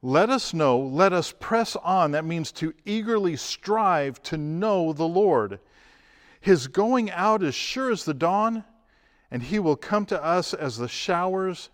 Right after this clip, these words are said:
as the spring rains that water the earth." It's been dry right now, right? I was hoping we were gonna get more rain <laughs> than we've gotten. It's dry.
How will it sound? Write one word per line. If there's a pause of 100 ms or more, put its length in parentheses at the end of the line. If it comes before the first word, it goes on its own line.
as
the
spring
rains
that
water
the
earth." (520)
It's
been
dry
right
now,
right? (680)
I
was
hoping
we
were
gonna
get
more
rain (100)
<laughs>
than
we've (160)
gotten. (680)
It's
dry.